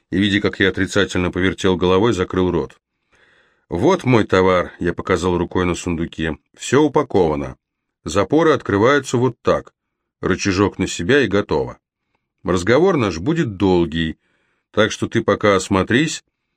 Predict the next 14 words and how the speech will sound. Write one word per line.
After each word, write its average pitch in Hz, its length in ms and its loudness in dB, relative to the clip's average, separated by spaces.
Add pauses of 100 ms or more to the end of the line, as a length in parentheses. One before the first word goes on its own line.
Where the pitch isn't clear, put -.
(160)
что - 240 -2
будет 117 300 0
неясно, 98 500 2
запомни, 98 720 0 (460)
и 82 100 -2
вечером 113 460 2
я 117 220 2
отвечу, 110 440 0
а 78 120 0
пока 139 520 0
с - 140 -6
артелью 110 580 2
приехавшей 85 680 -4
поговорю». 78 640 -4